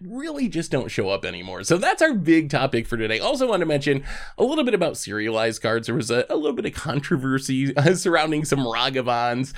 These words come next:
uh, serialized Ragavans. So we wanted to mention that, and then we're gonna talk a bunch of, uh, cards that used to be good in Modern. Before we get into it, though, if you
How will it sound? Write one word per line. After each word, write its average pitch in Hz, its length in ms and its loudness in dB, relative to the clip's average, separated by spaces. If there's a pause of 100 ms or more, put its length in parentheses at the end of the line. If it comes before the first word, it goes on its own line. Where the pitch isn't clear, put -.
(280)
uh, 143 120 2
serialized 151 800 2
Ragavans. 104 500 0
So 185 80 2
we 262 60 2
wanted 320 200 4
to 214 60 0
mention 170 260 0
that, 117 160 0
and 139 80 -4
then 208 80 0
we're 214 100 -2
gonna 160 140 2
talk 127 220 2
a 123 40 -4
bunch 123 240 -2
of, 120 160 2
uh, 110 220 0
cards 262 260 0
that 254 140 -6
used 151 280 -4
to - 40 -4
be 120 120 -4
good 107 120 -4
in 104 100 -2
Modern. 98 360 -4
Before 277 560 -2
we 262 120 -4
get 180 160 2
into 196 280 2
it, 110 100 -4
though, 107 280 0 (360)
if 180 180 0
you 208 240 -2